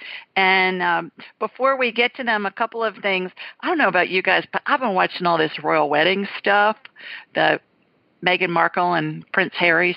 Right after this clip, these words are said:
stuff. And it was so funny last night 'cause a lot of the networks are running shows where they're doing behind the scenes interviews with the ca-, with the bakers and the uniform makers and all those guys.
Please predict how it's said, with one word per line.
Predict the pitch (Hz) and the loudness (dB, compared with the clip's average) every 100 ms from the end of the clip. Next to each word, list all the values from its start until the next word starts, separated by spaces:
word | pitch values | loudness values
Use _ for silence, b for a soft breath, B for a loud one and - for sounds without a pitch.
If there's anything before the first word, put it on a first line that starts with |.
| - | -2
stuff. | 185 170 160 B B B - | 2 2 0 B B B -2
And | 214 | 0
it | 196 | 0
was | 170 175 | -4 -2
so | 208 202 | 0 0
funny | 214 196 185 | 2 2 2
last | 175 170 - | 2 2 0
night | 180 180 175 - | 2 2 2 -2
'cause | - 165 - B B _ - | -6 -8 -10 B B _ -4
a | |
lot | 180 196 208 | 2 4 4
of | 180 | 4
the | 165 | 2
networks | 170 185 - 170 - 170 | 2 0 2 -2 -2 -4
are | 156 | -2
running | 160 160 160 156 156 151 _ _ - | -2 -2 -2 -4 -8 -14 _ _ -8
shows | - 180 170 165 160 156 - | 0 4 4 4 2 0 -2
where | 160 | -2
they're | 160 | -2
doing | 156 160 160 | 0 0 0
behind | 131 156 160 160 | 0 2 2 2
the | 156 - | 0 -2
scenes | 156 160 160 156 156 | -4 -2 0 0 0
interviews | 151 147 151 147 143 147 147 147 | 0 2 2 2 2 2 2 0
with | 135 - | -2 -4
the | |
ca-, | - - 147 - | -2 0 0 0
with | 151 - | -2 2
the | 139 139 - _ _ | 2 2 -2 _ _
bakers | 175 175 170 160 156 156 151 | 0 2 0 0 0 0 -2
and | 156 151 143 | -4 -2 0
the | 135 147 147 | 0 0 -2
uniform | 190 202 190 196 175 | 0 0 2 2 2
makers | 170 160 - 156 151 151 | 2 0 0 -2 0 -2
and | 160 | -2
all | 160 156 | 0 2
those | 156 156 | 2 0
guys. | 165 151 147 | 2 2 2